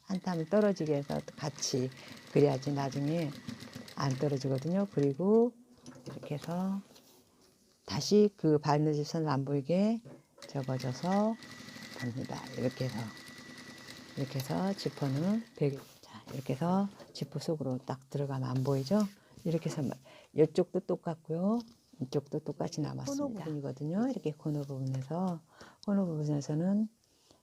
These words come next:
Speaker 1: 이제 샤링을 좀 많이 주면서 잡아주고, 여기 코너 부분은 여기에서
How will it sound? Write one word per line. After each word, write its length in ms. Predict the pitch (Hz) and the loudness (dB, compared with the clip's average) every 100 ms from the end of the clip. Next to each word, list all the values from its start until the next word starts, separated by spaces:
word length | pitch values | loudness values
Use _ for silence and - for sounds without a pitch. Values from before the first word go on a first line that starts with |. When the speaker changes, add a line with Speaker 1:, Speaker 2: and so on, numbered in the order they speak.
| _ | _
Speaker 1:
이제 380 | - 143 139 131 - _ _ | -8 -4 -4 -6 -10 _ _
샤링을 420 | - 202 208 196 | -4 2 4 4
좀 160 | 175 147 | 2 0
많이 280 | 117 156 180 | 2 4 4
주면서 480 | 165 151 143 143 208 185 165 - - - - - - - - - - - - - | 4 2 2 2 0 0 -4 -14 -16 -16 -16 -18 -20 -20 -18 -16 -14 -14 -14 -14
잡아주고, 1160 | - 156 147 143 - 139 - 151 160 180 196 208 190 - - - - - - - _ - | -12 -10 -8 -10 -8 -8 -4 -2 -2 0 0 0 -4 -12 -18 -16 -16 -18 -20 -20 _ -2
여기 200 | 147 151 - | 0 0 -2
코너 320 | - 180 170 | -2 0 0
부분은 480 | 151 143 147 165 143 | 0 0 -2 -2 -2
여기에서 680 | 143 147 143 170 185 175 | 0 -2 -2 -4 -2 -4